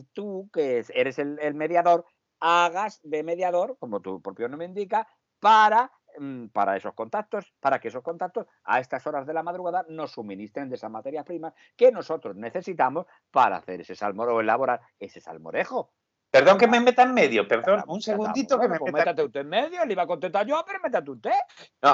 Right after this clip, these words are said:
Speaker 2: ahora le contesta, pero que en el ínterin
Speaker 1: Y cuando le
Speaker 2: le
Speaker 1: vaya a contestar, te hemos olvidado, iba, iba a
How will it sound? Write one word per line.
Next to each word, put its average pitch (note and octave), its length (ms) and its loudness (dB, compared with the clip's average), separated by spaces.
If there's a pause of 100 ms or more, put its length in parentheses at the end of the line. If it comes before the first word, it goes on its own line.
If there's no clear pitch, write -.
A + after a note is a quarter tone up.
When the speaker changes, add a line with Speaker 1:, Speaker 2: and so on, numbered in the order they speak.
(160)
Speaker 2:
ahora C3 260 10
le F3 140 4
contesta, G#3+ 480 2 (200)
pero C3+ 320 8
que A#2+ 240 -4 (160)
en B2+ 180 0
el D#3 120 2
ínterin G3 420 2
Speaker 1:
Y - 60 2
cuando E3 240 4
le E3 60 2
Speaker 2:
le D#3+ 60 4
Speaker 1:
vaya F3+ 140 8
a F3 40 6
contestar, G3 320 4
te C4 60 4
hemos C4 120 4
olvidado, G3+ 300 6
iba, C#3+ 260 0
iba C#3 160 -2
a B2 40 2